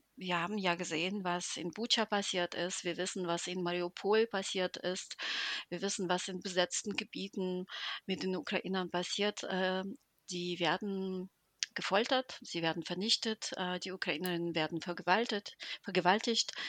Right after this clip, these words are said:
Und, ähm, w-, wir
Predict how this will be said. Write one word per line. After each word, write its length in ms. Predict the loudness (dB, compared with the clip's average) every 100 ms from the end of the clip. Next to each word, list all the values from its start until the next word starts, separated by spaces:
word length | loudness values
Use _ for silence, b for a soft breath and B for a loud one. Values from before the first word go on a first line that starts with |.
| B B
Und, 340 | 2 4 4 2
ähm, 540 | 4 4 4 0 -2 -6
w-, 340 | -10 -8 -8 -6
wir 520 | 2 4 6 4 0